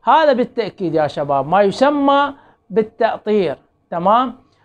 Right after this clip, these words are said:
حيث تسعى وسائل الإعلام إلى تشكيل تصور تجاه الموضوع أو قضية معينة من خلال شنو؟ إطار تحدده، تحدده، فتظهر لك جانب أو جوانب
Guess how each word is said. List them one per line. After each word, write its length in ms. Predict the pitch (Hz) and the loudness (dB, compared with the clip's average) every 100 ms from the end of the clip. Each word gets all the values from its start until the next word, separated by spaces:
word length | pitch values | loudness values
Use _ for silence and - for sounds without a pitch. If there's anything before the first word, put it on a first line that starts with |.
| _ | _
حيث 280 | - 196 190 | -2 -2 0
تسعى 460 | 208 - - 185 175 | 0 0 2 2 2
وسائل 460 | 170 - 190 147 | 2 0 -2 -2
الإعلام 480 | 139 139 123 131 135 - | -2 -4 -4 -6 -8 -4
إلى 300 | 247 190 151 | 2 2 0
تشكيل 420 | 160 - - 214 | -8 -12 -8 -4
تصور 720 | 180 190 170 233 254 214 170 | -4 -6 -2 2 4 4 2
تجاه 540 | - - 160 220 262 220 | 0 -6 -2 2 2 2
الموضوع 680 | 214 185 165 147 143 139 | 0 0 0 0 0 2
أو 80 | 175 | 2
قضية 420 | 170 165 208 262 | 0 0 2 2
معينة 540 | 240 208 165 156 143 147 | 2 0 0 0 -2 -2
من 160 | 180 | -4
خلال 320 | 180 208 214 196 | -2 2 2 2
شنو؟ 280 | 233 220 - _ _ _ - | -2 -4 -4 _ _ _ -8
إطار 760 | 165 185 196 226 233 226 208 - _ _ | -8 0 4 6 6 4 2 -6 _ _
تحدده، 840 | 202 190 208 214 196 220 202 165 156 _ - | -4 0 0 -2 0 2 2 0 -2 _ -6
تحدده، 720 | 185 214 220 247 208 160 127 - _ _ _ _ _ | -2 -2 0 0 0 0 -2 -8 _ _ _ _ _
فتظهر 440 | 180 247 254 208 202 | -8 0 0 2 2
لك 280 | 202 226 220 | 2 0 -2
جانب 600 | 170 214 247 247 247 233 - | 2 4 4 2 0 0 -2
أو 140 | 185 | 0
جوانب 580 | 185 196 226 247 254 254 | 4 4 6 4 2 0